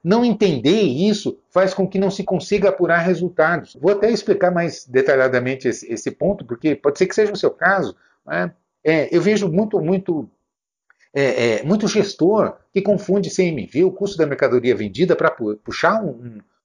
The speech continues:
um D R E, com custo de, de, com compras, compras realizadas no mês. Então, eu até exagero, porque no exagero mostra que isso é um absurdo. Veja bem, imagina que esse mês você não comprou nada,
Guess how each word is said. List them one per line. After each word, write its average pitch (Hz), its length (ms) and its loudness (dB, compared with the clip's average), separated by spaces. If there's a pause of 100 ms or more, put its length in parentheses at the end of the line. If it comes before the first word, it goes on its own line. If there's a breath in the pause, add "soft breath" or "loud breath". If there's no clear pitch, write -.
um 123 80 -10
D 120 80 4
R 104 260 2
E, 196 240 2 (160)
com 226 160 -8
custo 220 360 -4
de, 220 260 -4
de, 170 100 -8
com 180 300 2
compras, 254 640 0 (220)
compras 226 340 2
realizadas 180 560 2
no 190 80 2
mês. 202 300 2 (200 soft breath)
Então, 214 320 -2 (140)
eu 170 260 4
até 170 520 0
exagero, 147 500 2
porque - 160 -2
no 170 140 2
exagero 175 600 0 (160)
mostra 202 540 0
que 185 400 -6 (140)
isso 180 340 -2
é 196 40 4
um 202 40 0
absurdo. 202 560 -6 (260)
Veja 202 200 2
bem, 190 280 0 (160)
imagina 180 600 2
que 202 100 0
esse 190 160 0
mês 196 180 2
você 196 140 -4
não 208 100 0
comprou 202 300 2
nada, 180 400 0